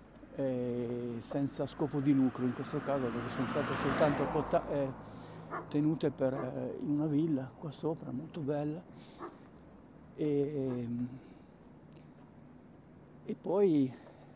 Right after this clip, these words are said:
eh, c'è appunto tra poco il torrente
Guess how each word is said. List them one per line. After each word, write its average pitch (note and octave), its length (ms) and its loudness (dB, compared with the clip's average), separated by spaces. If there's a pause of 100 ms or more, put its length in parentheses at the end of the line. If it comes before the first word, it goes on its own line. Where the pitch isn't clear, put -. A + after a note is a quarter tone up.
(180)
eh, A#2+ 720 -10 (1400)
c'è - 160 -6
appunto C3 1120 -2
tra C3+ 120 -8
poco D3 360 -4
il A#2+ 60 -4
torrente D3 840 -4